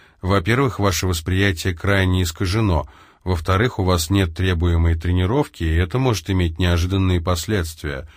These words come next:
В-третьих, я вижу приближение определённых кармических препятствий.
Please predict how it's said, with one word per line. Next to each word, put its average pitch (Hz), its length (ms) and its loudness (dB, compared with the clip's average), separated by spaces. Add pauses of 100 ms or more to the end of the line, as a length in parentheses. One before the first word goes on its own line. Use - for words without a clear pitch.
(180)
В-третьих, 120 640 -4 (420)
я 98 360 2
вижу 127 340 0
приближение 95 760 0
определённых 90 720 0
кармических 92 840 -2
препятствий. 113 840 -6